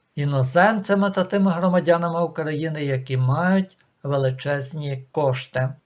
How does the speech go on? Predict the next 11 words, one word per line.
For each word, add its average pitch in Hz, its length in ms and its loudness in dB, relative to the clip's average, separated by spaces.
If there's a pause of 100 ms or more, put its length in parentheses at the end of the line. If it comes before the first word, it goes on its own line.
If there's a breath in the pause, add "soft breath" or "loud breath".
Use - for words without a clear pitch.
(480)
Тобто, 220 300 2
як 214 220 0
можна 208 360 0
домогтися 175 680 0
цього 151 420 0
результату 180 1040 2 (360)
без 139 400 2
змін 208 440 0 (200)
у 139 140 -6
чинному 185 640 2
законодавстві 180 1040 0